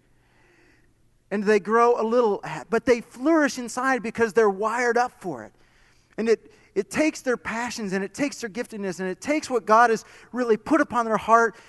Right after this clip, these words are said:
and they begin to serve other people with joy and gladness.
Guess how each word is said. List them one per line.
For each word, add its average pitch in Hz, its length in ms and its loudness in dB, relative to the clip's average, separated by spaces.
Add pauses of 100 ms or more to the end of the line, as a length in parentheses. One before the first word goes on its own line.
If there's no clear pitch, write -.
(120)
and 214 120 -2
they 233 60 0
begin 220 280 -8
to 202 120 -8
serve 277 560 0
other 208 240 -2
people 247 500 -4 (440)
with 185 280 -2
joy 226 480 0
and 185 160 -8
gladness. 165 720 -12